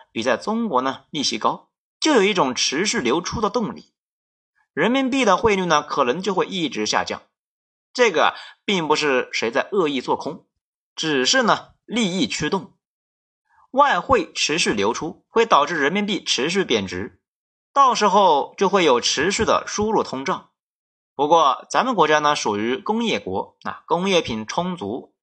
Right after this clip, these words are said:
通胀呢会有，不过应该不会太严重。此外，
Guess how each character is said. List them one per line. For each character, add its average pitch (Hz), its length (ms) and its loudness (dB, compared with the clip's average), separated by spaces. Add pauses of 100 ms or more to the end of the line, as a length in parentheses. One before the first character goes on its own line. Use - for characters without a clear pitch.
通 208 220 0
胀 214 160 4
呢 151 260 0
会 196 180 0
有， - 160 -8 (360)
不 135 100 -4
过 143 140 4
应 147 160 -2
该 139 340 0
不 113 80 -12
会 113 140 0
太 131 160 -2
严 95 200 -8
重。 117 220 -14 (920)
此 - 160 0
外， 220 260 2